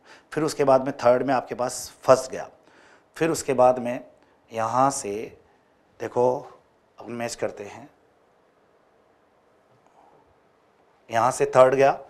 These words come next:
फिर उसके बाद में फोर्थ गया, फिर फर्स्ट गया, फिर यहाँ से सेकंड, इसका मतलब आपका आंसर चला जाता है। और इसकी ट्रिक भी होती है, अ, जैसे आप देखते हैं कि जैसे,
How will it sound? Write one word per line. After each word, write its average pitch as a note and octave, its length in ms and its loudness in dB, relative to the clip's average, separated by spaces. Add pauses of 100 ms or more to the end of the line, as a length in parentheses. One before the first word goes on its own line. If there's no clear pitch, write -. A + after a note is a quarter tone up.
(520)
फिर D3 140 0
उसके C#3 180 -4
बाद B2+ 220 4
में C3+ 200 -4 (340)
फोर्थ B2 260 4
गया, C3+ 220 4 (260)
फिर D3+ 140 -2
फर्स्ट - 300 2
गया, A#2+ 240 -2 (220)
फिर C#3 120 0
यहाँ A#2 240 -2
से F#3 160 -8
सेकंड, G2+ 380 -16
इसका - 220 -8
मतलब A#2 360 -8 (220)
आपका G#2+ 220 -8
आंसर G#2+ 300 -12 (140)
चला F2+ 200 -10
जाता E2 260 -16
है। - 100 -18 (320)
और A#2+ 80 -6
इसकी B2 180 -10
ट्रिक D#3+ 280 -8
भी D3 60 -2
होती A#2 240 -4
है, A2+ 200 -14 (640)
अ, A2+ 160 -6
जैसे A2 240 -4
आप B2 160 0
देखते B2+ 280 -6
हैं A2+ 200 -10
कि A#2 120 -10
जैसे, A2+ 240 -8